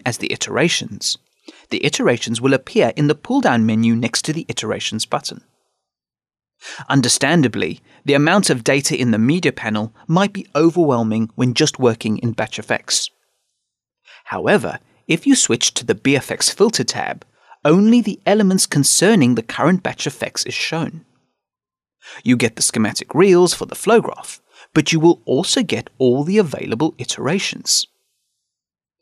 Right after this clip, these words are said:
Within the B F X filter, the iterations folder is able to reveal all the connected iterations linking back to the batch effects iterations library.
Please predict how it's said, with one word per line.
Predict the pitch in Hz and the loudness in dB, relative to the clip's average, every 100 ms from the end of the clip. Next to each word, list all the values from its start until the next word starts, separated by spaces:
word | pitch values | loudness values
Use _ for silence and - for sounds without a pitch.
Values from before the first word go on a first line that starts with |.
| _ - - - | _ -20 -14 -2
Within | 127 - 294 | 0 2 2
the | 226 | 2
B | 135 120 | 2 0
F | - | 0
X | - - | -4 -2
filter, | - 185 - 64 - _ _ _ - | 2 2 2 -6 -12 _ _ _ 0
the | - | 2
iterations | 262 - 311 247 233 220 | 2 2 2 4 2 2
folder | - 196 196 - - - | 2 2 2 -2 -8 -2
is | 202 190 | 0 2
able | 190 196 254 | 2 2 2
to | - | 4
reveal | 196 160 160 165 - | 4 6 4 2 0
all | 226 233 | -2 0
the | 240 | -2
connected | - 190 202 202 - | 0 0 2 0 0
iterations | 165 151 139 170 - - - - - - - | -2 2 2 2 0 -6 -6 -4 -4 -4 2
linking | 214 - 185 117 | 2 4 0 2
back | 151 180 - | -2 -4 -6
to | 180 | -2
the | 170 | -2
batch | 131 98 - 165 | -2 -8 -4 -6
effects | - 98 - 131 | -6 -4 -4 -4
iterations | - 113 98 - 95 - | -8 -6 -4 -4 -4 -2
library. | 120 135 - - | 0 0 -2 -14